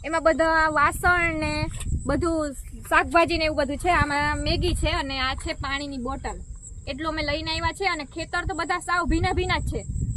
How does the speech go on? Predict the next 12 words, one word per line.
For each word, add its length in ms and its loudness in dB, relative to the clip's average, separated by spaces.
તો 100 4
પણ 120 2
સતીશ 380 -2
કે 60 -2
આપણે 220 4
મેગી 300 6
બનાવવાની 460 6
જ 40 -2
છે, 220 -4
અ, 360 -2
ખેતરે 360 0
જઈને. 380 -2